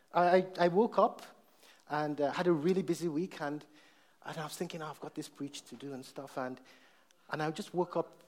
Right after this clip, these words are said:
in the morning and I felt God just spoke to me because there was a kind of like a, a, a powerful light shining in my bedroom. And the curtains are not that thin, but there was a,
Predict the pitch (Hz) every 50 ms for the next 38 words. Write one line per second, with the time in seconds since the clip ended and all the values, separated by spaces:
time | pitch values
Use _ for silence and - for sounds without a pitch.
0 | - - 135 135 135 139 143 147 151 143 131 127 135 143 143 143 - 180 180 196
1 | 185 - 175 170 - 170 165 - - - - _ _ _ _ - - 170 165 -
2 | - 151 147 139 - 143 - - 156 143 - 156 143 143 139 143 151 143 143 143
3 | - - - - - - 196 196 170 156 156 156 - 151 143 147 143 - - 139
4 | 143 135 - - - 139 143 - - _ _ _ _ _ - - 214 208 208 208
5 | 214 208 214 - 208 202 190 175 180 185 180 165 127 117 - - - - - _
6 | _ _ - - - - 190 175 175 170 165 151 143 135 139 147 143 - - -
7 | - _ _ _ _ _ _ _ _ _ _ _ _ _ _ _ _ _ _ -
8 | 151 156 - 214 196 - 143 123 104 - - - _ _ _ _ _ _ _ -
9 | - - - - 175 180 190 - - - 262 262 - 247 220 214 202 185 185 202
10 | 202 202 - 202 185 180 - - - - - 220 196 151 123 110 107 - - -
11 | - _ _ _ _ _ _ _ _ _ _ _ _ _ _ _ _ _ _ -
12 | 175 170 - - 202 196 185 190 190 190 196 180 180